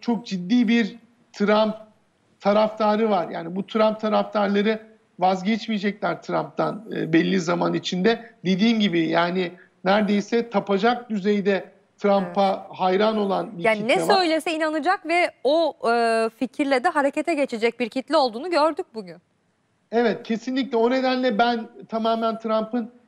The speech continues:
Speaker 1: siyasi hayatının biteceğini zannetmiyorum. Ama iki şey olabilir. Bir, Biden yönetimi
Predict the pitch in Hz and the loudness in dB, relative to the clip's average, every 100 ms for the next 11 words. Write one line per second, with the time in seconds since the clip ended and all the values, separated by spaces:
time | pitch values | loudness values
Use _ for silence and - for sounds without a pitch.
0 | _ - 202 208 208 226 220 214 208 - | _ -2 0 0 0 0 2 2 0 -2
1 | 220 208 196 196 202 208 220 240 214 214 | -2 0 -2 -2 0 2 2 0 0 0
2 | 220 226 202 185 185 196 208 180 240 220 | 0 0 -2 0 0 0 0 -2 -2 2
3 | 226 196 175 185 262 254 _ _ _ 170 | 2 2 0 -2 -4 -6 _ _ _ 0
4 | 214 240 - - _ _ _ _ - 175 | 2 2 -2 -16 _ _ _ _ -2 2
5 | 208 233 254 240 220 - 196 226 247 | 2 2 0 0 0 -2 -2 -2 -2